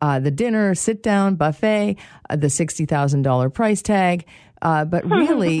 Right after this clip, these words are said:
Speaker 1: in terms of the, um, the sexual chemistry, the, uh, advice from a sister, a mother, it's, it's really still taboo in this incredibly sexualized world in which we live. And so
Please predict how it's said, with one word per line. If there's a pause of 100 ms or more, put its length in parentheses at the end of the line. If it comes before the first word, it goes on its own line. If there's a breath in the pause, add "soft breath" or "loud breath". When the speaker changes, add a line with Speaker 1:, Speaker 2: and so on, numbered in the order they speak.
Speaker 1:
in
terms
of
the, (360 loud breath)
um,
the
sexual
chemistry, (280 loud breath)
the,
uh, (120)
advice
from
a
sister,
a
mother, (340 loud breath)
it's,
it's
really
still
taboo
in
this (280)
incredibly
sexualized
world
in
which
we
live.
And
so